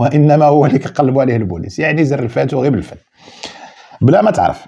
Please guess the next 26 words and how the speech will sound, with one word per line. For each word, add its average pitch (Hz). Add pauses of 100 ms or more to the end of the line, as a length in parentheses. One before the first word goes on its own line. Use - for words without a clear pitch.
الاسم 202
ديال 202
هاد 196
الشخص -
هو 156
انس، 151 (220)
في 143
العمر 175
ديالو 180
ربعة 147
وثلاثين 156
عام، - (100)
عنده 156
شركه 170
ديال 151
الدعايه 143
وديال 147
الاعلام. 107 (1040)
البوليس 156
ملي 147
توصلوا 135
بهاد 120
المعلومه 143 (640)
عاودوا 156
استدعاو 143
السيده، 123